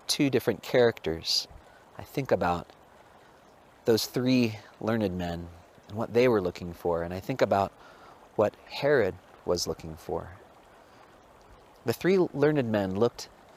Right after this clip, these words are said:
to the sky, and they didn't see the dark of night. They saw the stars. They saw the things moving in the skies that was telling them of great news, that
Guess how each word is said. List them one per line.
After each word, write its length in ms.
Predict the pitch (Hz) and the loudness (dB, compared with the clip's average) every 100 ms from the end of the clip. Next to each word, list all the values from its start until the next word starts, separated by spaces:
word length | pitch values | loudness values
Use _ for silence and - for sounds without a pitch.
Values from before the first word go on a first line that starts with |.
| - - | -20 -18
to 80 | - | -6
the 100 | 104 | -4
sky, 500 | - - 110 110 90 | -2 2 4 4 2
and 120 | 87 | -4
they 80 | 92 | -6
didn't 320 | 95 139 - | -4 -4 -4
see 440 | - - 123 117 95 | -2 0 0 -2 -2
the 120 | 95 | -4
dark 380 | 87 98 95 87 | 0 0 0 -4
of 100 | 80 | -6
night. 300 | 80 85 - | -8 -8 -10
They 120 | 95 | -10
saw 500 | 95 - 113 131 139 123 - | -6 0 2 2 -2 -10 -12
the 80 | |
stars. 680 | 113 - 107 - - - - - - - - - - - - - - | -8 0 0 0 -4 -10 -10 -10 -20 -20 -20 -20 -20 -20 -20 -20 -10
They 100 | 110 | -6
saw 560 | - - 143 143 117 107 - - - | -2 4 4 4 2 -4 -16 -12 -6
the 80 | 120 | -4
things 420 | - 135 131 117 | -2 -2 -2 -2
moving 460 | 113 131 147 143 | -2 -2 -2 -2
in 120 | 127 107 | -2 -4
the 80 | |
skies 520 | 92 - 87 95 98 98 | -4 -4 -6 -6 -8 -6
that 120 | - | -6
was 180 | 101 - | -8 -10
telling 520 | - - 139 156 139 | -12 -8 -6 -6 -4
them 260 | 123 117 113 | -4 -6 -8
of 320 | 101 92 92 - - - - | -8 -8 -10 -20 -20 -20 -12
great 440 | 107 135 135 - | -4 -2 -2 -8
news, 580 | 120 101 110 - - - - - - - - - - - - | -10 -8 -8 -8 -10 -12 -12 -20 -20 -20 -20 -20 -20 -20 -8
that 240 | - 139 | -2 0